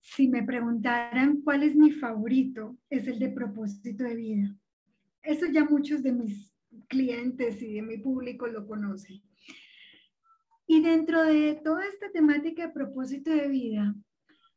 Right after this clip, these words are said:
eh, hay una creencia que traemos ancestral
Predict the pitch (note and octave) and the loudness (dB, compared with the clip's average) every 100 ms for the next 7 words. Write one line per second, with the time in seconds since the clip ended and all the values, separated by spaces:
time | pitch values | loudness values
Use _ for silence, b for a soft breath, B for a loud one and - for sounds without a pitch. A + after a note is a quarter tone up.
0 | _ _ _ _ _ C4 B3+ A#3+ C4+ D4 | _ _ _ _ _ -4 -2 -4 0 6
1 | D#4 F4+ F4 D#4 C#4 C4+ D#4 D#4 E4+ D#4+ | 6 6 0 2 4 6 6 4 0 -4
2 | D4 B3+ A#3+ A#3+ C#4+ C#4+ C#4+ A#3 A3+ G3+ | -6 -6 -8 -4 -4 0 0 -2 -6 -10
3 | - D#4 D4+ B3 B3 | -6 0 2 0 -4